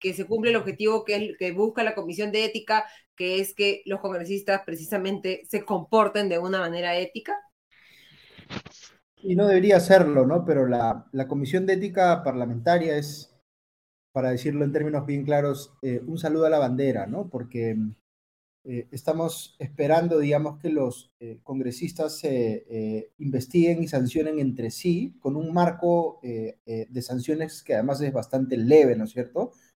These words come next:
Speaker 2: Lo máximo que le puede poner la Comisión de Ética, eh, como sanción a un congresista por haber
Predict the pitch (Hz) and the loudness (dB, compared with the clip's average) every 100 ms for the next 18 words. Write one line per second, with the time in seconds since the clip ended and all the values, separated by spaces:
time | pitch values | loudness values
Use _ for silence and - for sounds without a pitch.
0 | _ 107 156 165 156 143 123 113 131 135 | _ 0 0 0 -6 -4 -4 -2 -2 -2
1 | 120 131 127 127 _ _ _ 120 123 113 | -2 -2 -2 -6 _ _ _ -10 -4 -4
2 | 110 131 131 127 117 107 - 123 127 127 | -2 0 2 2 2 0 -6 -8 -6 -2
3 | 117 117 - 113 113 113 113 117 113 139 | 0 0 -2 -8 -12 -10 -8 -8 -6 -2
4 | 135 127 123 139 135 139 131 - - 131 | 0 0 0 -4 -4 -2 -2 -6 -6 -2
5 | 123 104 127 131 | 0 4 4 4